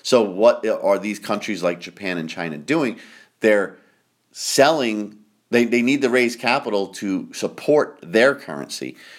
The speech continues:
So what do they do? They start to sell U S auction, the U S, uh, excuse me, U S treasuries, and they no longer,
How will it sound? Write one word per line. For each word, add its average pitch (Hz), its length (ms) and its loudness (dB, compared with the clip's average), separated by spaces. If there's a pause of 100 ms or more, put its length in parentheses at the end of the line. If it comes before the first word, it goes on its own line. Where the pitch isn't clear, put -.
(140)
So 107 200 4
what 101 220 0
do 104 60 -8
they 95 160 0
do? 127 200 0
They 95 140 0
start 95 360 -2
to 82 300 -6 (280)
sell 104 760 0 (300)
U 92 180 0
S 87 140 -2
auction, 82 500 -6
the - 100 -6
U 98 160 0
S, 90 140 -6
uh, 85 120 -2
excuse 82 280 -10
me, 73 240 -10
U 87 180 -6
S 87 120 -4
treasuries, 82 520 -6
and 123 400 0 (200)
they 98 100 2
no 101 220 0
longer, 92 520 -4